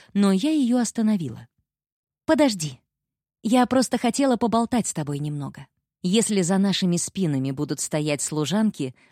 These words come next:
то разговаривать будет уже не так весело». «Ты права. Знаешь, здесь очень строгие и сдержанные служанки. Порой мне кажется, что это не я ими управляю, а они держат меня в узде. Так забавно».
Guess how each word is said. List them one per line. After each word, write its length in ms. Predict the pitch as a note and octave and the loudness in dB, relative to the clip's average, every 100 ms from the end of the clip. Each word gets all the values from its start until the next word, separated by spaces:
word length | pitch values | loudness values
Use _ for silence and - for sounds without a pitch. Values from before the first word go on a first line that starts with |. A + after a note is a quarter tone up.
| _ | _
то 140 | - C#4+ | 0 2
разговаривать 720 | A#3 G3+ F#3+ E3 F#3+ C4 A3 | 4 4 4 2 2 0 0
будет 280 | G3+ G#3+ A3 | 0 0 0
уже 220 | G3 F#3 | 0 0
не 120 | E3+ | 0
так 240 | E3+ F#3 | -2 -4
весело». 460 | C4 G3 - C3+ C#3 _ _ _ _ _ _ _ _ _ _ _ | -4 -4 -6 -10 -18 _ _ _ _ _ _ _ _ _ _ _
«Ты 200 | D3 C3+ | -4 -2
права. 480 | E3 A3+ A#3+ C3+ - _ _ _ | -2 -2 -2 -6 -10 _ _ _
Знаешь, 520 | E3+ E3 F3+ C4 D#3+ | -2 0 2 2 0
здесь 340 | D3 D#3+ D#3+ - | -2 -2 -2 -4
очень 280 | D#3 - A3 | -4 0 -2
строгие 580 | - D3 C3 D3+ G#3+ G#3+ | -2 -4 -4 -2 0 0
и 180 | G3+ | 0
сдержанные 640 | E3 C3 D3+ G#3+ E3+ C3+ B2+ | -2 -2 -4 -4 -6 -6 -6
служанки. 680 | - C#3 C3+ C3+ C3 - - - | -8 -8 -8 -10 -12 -14 -16 -2
Порой 300 | E3 F3 D4+ | 2 2 2
мне 160 | G3 | 2
кажется, 440 | - G3 F#3+ - F3+ | 0 -2 -2 -2 -4
что 180 | - | 0
это 180 | F3 E3+ | 0 2
не 220 | F#3 F#3 | 2 2
я 160 | F3+ C#4+ | 2 2
ими 240 | D4 D#3+ | 0 0
управляю, 680 | D3 C#3 D3 C#3+ C#3+ C3 C#3 - - - | 0 -2 -4 -2 -2 -4 -6 -10 -12 0
а 180 | D4 | 2
они 260 | C#4+ B3 G3 | 6 6 4
держат 400 | E3+ E3+ D#3 D3+ | 4 2 0 -2
меня 280 | E3+ D#3 D#3 | 0 0 0
в 60 | |
узде. 400 | F3 F3+ C#3+ C#3+ - _ | 2 0 0 -4 -6 _
Так 180 | B3 E3+ | -2 2
забавно». 640 | F3+ D#3+ G3 E3 D3 C3+ | 2 2 2 0 -4 -6